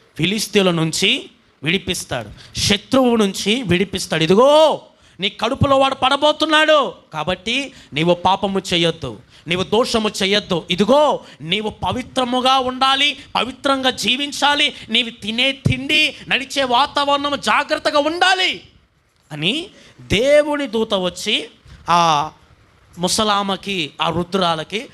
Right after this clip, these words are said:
ప్రత్యక్షమై వెళ్ళిపోతాడు. ఈ విషయము, ఈ విషయము ఆమె తన భర్తకు వచ్చి చెప్పింది. వాళ్ళు వృద్ధులు, ముసలోళ్ళు, రేపో మాపో అన్నట్టుగా ఉన్నారు. భర్తకు వచ్చి చెప్పింది.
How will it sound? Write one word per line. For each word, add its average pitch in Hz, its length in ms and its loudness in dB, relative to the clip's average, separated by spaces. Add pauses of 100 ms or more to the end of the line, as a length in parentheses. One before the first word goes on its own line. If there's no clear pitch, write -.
(200)
ప్రత్యక్షమై 175 640 -4
వెళ్ళిపోతాడు. 143 760 -2 (720)
ఈ 269 160 2
విషయము, 220 840 -2 (340)
ఈ 220 180 2
విషయము 233 720 -2 (540)
ఆమె 220 560 0 (280)
తన 214 100 -2
భర్తకు 185 440 -4
వచ్చి 214 120 -8
చెప్పింది. 208 580 -4
వాళ్ళు 175 240 0
వృద్ధులు, 170 500 2 (160)
ముసలోళ్ళు, 170 540 0 (220)
రేపో 185 400 -2
మాపో 190 340 0
అన్నట్టుగా 208 380 -2
ఉన్నారు. 170 340 0 (720)
భర్తకు 208 340 -4
వచ్చి 214 140 -8
చెప్పింది. 190 480 -4